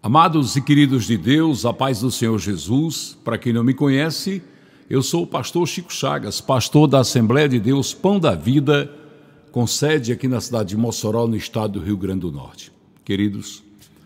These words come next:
eu quero convidar todos vocês para o culto que vamos realizar daqui a pouco às dezenove e trinta. Convide a sua família, reúna a sua família na sua casa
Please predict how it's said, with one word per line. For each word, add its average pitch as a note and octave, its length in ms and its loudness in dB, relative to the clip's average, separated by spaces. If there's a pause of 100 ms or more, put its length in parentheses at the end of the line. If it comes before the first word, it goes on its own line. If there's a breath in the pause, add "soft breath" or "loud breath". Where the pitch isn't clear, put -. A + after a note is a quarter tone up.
(200 loud breath)
eu E2 80 -12
quero G#2 240 -4
convidar F#2 440 -4
todos A2+ 260 -6
vocês F#2+ 540 -6
para F2 200 -8
o E2+ 80 -6
culto D3 360 -6
que - 100 -10
vamos F#2+ 300 -4
realizar F2 420 -6
daqui E2 300 -8
a F#2+ 60 -4
pouco G#2+ 300 -8
às F2 120 -8
dezenove F#2 420 -6
e F2+ 40 -8
trinta. F2+ 540 -10 (760 soft breath)
Convide A2+ 420 -2
a G2 60 -2
sua - 340 -6
família, F#2 480 -4
reúna F#2+ 360 -4
a - 20 -10
sua G2 220 -10
família E2+ 400 -6
na D#2 100 -10
sua D#2 240 -12
casa F#2 500 -12